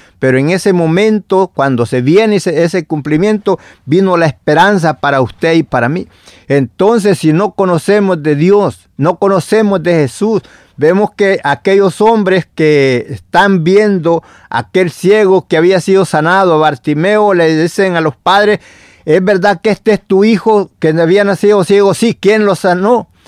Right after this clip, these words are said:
Dijo, "Edad tiene, pregúntenle a él". Y cuando le preguntan a él quién lo había sanado, y entonces cuando él dijo que era Jesús, entonces, ¿qué pasa?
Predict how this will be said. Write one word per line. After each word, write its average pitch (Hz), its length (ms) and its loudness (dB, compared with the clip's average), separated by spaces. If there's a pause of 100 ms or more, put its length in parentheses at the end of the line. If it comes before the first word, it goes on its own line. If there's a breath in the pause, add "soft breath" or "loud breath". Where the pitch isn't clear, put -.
(140)
Dijo, 143 460 0
"Edad 160 480 0
tiene, 208 320 2
pregúntenle 180 680 0
a 165 120 2
él". 208 160 2
Y 180 60 0
cuando 175 280 0
le 165 140 0
preguntan 208 720 0
a 175 120 0
él 202 180 -2
quién 202 240 0
lo 196 60 2
había 196 220 0
sanado, 202 540 0 (420 soft breath)
y 160 220 2
entonces 185 800 0
cuando 147 540 0
él 185 280 0
dijo 190 360 0
que 175 180 2
era 190 200 2
Jesús, 190 440 -4 (560 soft breath)
entonces, 202 800 0
¿qué 220 120 -2
pasa? 180 640 -4